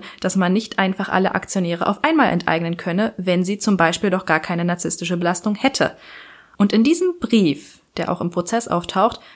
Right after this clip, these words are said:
weist sie sich als Inhaberin von einer gewissen Anzahl an Stammaktien, nicht Vorzugsaktien, aus. Zu diesem Zeitpunkt hat sie also durchaus die Übertragung ihrer Vorzugsaktien als rechtmäßig anerkannt und davon gewusst.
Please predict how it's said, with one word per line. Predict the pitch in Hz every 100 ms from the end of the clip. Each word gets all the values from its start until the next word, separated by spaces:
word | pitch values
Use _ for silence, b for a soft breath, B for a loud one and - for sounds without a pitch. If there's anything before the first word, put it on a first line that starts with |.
| B
weist | 196 220 -
sie | 269
sich | 254 -
als | 196 -
Inhaberin | 233 269 262 269 247 254 247
von | - 214 208 202 220
einer | 208 208 202
gewissen | 190 247 - 285
Anzahl | 226 233 - 240 220
an | 208
Stammaktien, | - - 269 277 233 - 175 170 - - 175 - - - _ _
nicht | 277 311 -
Vorzugsaktien, | 226 175 - 165 - 160 - - - - -
aus. | 82 58 - - _ b b b b b b b
Zu | -
diesem | 220 247 254
Zeitpunkt | - 294 339 - 240 -
hat | 226
sie | - 226
also | 208 190
durchaus | 180 - 175 170 - 277 254 -
die | -
Übertragung | 175 175 - 180 180
ihrer | 185 180
Vorzugsaktien | 185 196 185 196 - 180 - 190
als | 180 180
rechtmäßig | 175 170 180 - -
anerkannt | 240 208 170 185 196 -
und | 185 180
davon | 175 185 175
gewusst. | 185 220 202 -